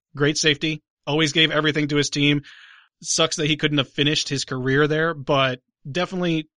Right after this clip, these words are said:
two guys that are now another, another transition point, really, for the Steelers. Like, we're, we're looking back on what were the great Steelers defenses of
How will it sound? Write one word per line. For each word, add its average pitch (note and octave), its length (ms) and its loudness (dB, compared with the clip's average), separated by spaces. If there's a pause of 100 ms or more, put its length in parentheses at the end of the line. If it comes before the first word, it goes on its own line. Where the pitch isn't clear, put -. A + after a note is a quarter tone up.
(140)
two A#3 220 -2
guys C#3+ 480 0 (200)
that C3+ 160 -2
are B2+ 180 -2
now C3+ 320 0 (580)
another, F3+ 640 2 (720)
another E3 360 2
transition C#3 720 0
point, A2 440 -8 (120)
really, A#2 240 0
for A#2+ 140 -6
the A2 80 -4
Steelers. G#2+ 580 -2
Like, C3 200 -2 (300)
we're, D3 240 2
we're C3+ 160 0
looking E3+ 300 0
back D3 260 0
on B2+ 220 -2 (360)
what F#3 120 0
were F3+ 100 4
the D3+ 80 4
great D3 440 -2
Steelers D#3+ 440 0
defenses C3 520 0
of A#2+ 200 -2